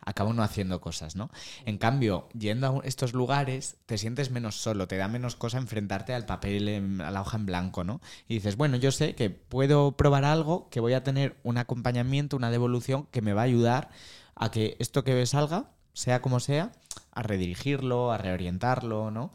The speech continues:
Yo preguntaba todo esto porque a mí me interesa mucho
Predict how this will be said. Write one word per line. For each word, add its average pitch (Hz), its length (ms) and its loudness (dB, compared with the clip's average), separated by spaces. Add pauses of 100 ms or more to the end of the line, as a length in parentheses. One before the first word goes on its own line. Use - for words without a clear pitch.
(420)
Yo 117 80 2
preguntaba 165 360 8
todo 165 120 6
esto 165 180 4
porque 113 160 6
a - 20 6
mí 110 80 6
me 131 80 2
interesa 135 380 2
mucho 135 420 2